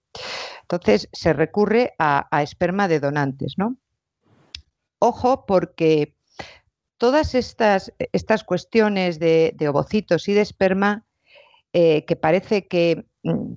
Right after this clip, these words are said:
que se hace rápidamente, ellos llaman, es que lo que es, lo que es el lenguaje, llaman que necesitan mucho material genético, mucho material biológico,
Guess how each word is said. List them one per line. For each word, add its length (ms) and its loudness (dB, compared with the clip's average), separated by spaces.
que 120 -2
se 120 0
hace 200 2
rápidamente, 960 0
ellos 360 0
llaman, 500 0
es 140 -10
que 100 -2
lo 160 4
que 80 -2
es, 240 -6
lo 140 2
que 100 -4
es 140 -4
el 80 2
lenguaje, 560 -2
llaman 420 -2
que 140 4
necesitan 640 0
mucho 300 0
material 720 2
genético, 720 -2
mucho 240 -2
material 560 2
biológico, 800 -2